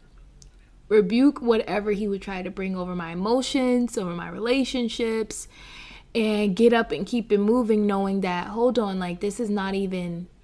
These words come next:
like, it's just not even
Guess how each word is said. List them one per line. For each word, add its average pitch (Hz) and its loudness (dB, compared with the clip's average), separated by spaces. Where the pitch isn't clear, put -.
like, 175 -10
it's 226 2
just 262 2
not 254 4
even 233 2